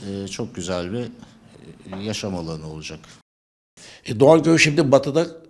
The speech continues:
Speaker 2: en son kalan köy. Üçlü saç ağacı. Hani nereye gidersen, nereye bakarsan yarım saatlik yolu var işte. Sağ taraf sınırımız Balat, sol taraf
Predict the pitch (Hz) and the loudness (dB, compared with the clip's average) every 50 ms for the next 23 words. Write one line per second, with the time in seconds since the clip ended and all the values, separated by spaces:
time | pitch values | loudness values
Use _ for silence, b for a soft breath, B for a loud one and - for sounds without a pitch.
0 | _ - 180 180 143 - 143 - - 131 131 131 127 120 - 104 78 67 69 - | _ -2 0 0 0 0 -2 0 2 4 4 4 4 2 2 0 -2 -2 -2 -8
1 | - - - - - 156 - - - - - - 131 - - 104 87 82 73 69 | -16 -20 -16 -8 -6 -6 -6 -4 -4 0 2 4 4 4 4 4 4 4 4 0
2 | 67 58 - - - - _ _ _ _ _ _ _ _ _ _ - 82 76 69 | -4 -8 -10 -16 -20 -20 _ _ _ _ _ _ _ _ _ _ -2 -2 -2 -2
3 | - - - - b b b b b b b 104 147 165 160 143 131 120 117 113 | -4 -6 -12 -20 b b b b b b b 4 6 6 6 6 6 6 4 4
4 | 104 - 123 117 107 110 127 139 139 127 123 107 - 104 98 95 120 131 135 120 | 4 4 2 2 2 4 6 6 8 8 6 4 2 0 -2 -2 -4 -4 -2 0
5 | 120 123 123 113 - 104 90 85 - 123 101 104 104 104 90 80 67 - - 78 | 0 0 0 0 0 -2 -2 -2 -4 -2 -2 0 2 2 2 0 0 -2 -4 -4
6 | 71 - 104 101 95 - - 80 92 - - 95 98 92 76 76 73 92 - - | -2 2 4 2 4 2 2 0 0 0 0 -2 0 0 0 -2 -2 -4 -6 -8
7 | - b b b b b b b b b b b 82 104 92 80 78 78 - - | -10 b b b b b b b b b b b 4 6 6 8 6 4 2 -4
8 | - - - 101 98 85 - 85 80 85 82 - - | -12 -4 0 2 2 2 2 2 2 2 0 -2 -6